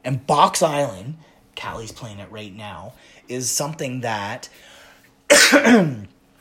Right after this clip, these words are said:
you have to maneuver. And it's very simple. And it's, all it is, is up, down,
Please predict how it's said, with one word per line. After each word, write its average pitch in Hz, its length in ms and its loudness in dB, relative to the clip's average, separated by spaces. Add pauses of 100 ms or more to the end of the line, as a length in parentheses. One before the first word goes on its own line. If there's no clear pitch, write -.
(240)
you 123 240 0
have 143 180 -4
to 135 100 -8
maneuver. 113 680 -10 (160)
And 110 140 -14
it's 92 160 -16
very 113 440 -8
simple. 127 540 -10
And 101 140 -14
it's, - 280 -18
all 160 260 2
it 175 80 4
is, 110 220 -4
is 101 260 -10
up, 202 240 -2
down, 139 440 -4